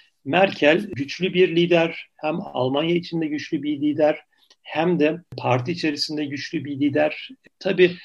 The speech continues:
Merkel'in seçim başarılarının birçok nedeni var. Bunlardan bir tanesi, e, Almanya'nın Merkel döneminde ekonomik olarak yeniden atılıma geçmesi.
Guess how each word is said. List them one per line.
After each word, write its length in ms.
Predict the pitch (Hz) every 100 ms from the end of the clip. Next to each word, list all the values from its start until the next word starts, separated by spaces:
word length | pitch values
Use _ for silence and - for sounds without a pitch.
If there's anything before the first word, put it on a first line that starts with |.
| - _ -
Merkel'in 760 | 143 190 180 165 165 175 175 -
seçim 600 | - 175 - 180 123 - -
başarılarının 1040 | 151 - 160 165 160 156 165 165 113 - -
birçok 440 | 196 208 202 170
nedeni 380 | 147 131 143 139
var. 260 | 104 101 -
Bunlardan 600 | 175 175 170 156 170 170
bir 120 | 190
tanesi, 720 | 208 147 113 113 110 - 180 175 -
e, 140 | - 143
Almanya'nın 920 | - 147 156 196 156 127 151 180 - _
Merkel 760 | 131 131 147 - - 143 135 - - 139 123
döneminde 720 | 127 131 147 147 131 160 175 -
ekonomik 640 | 127 - 151 190 202 202
olarak 420 | 123 127 160 -
yeniden 480 | 160 185 143 147 208
atılıma 500 | 156 131 139 131 139
geçmesi. 600 | 120 113 - 113 - 120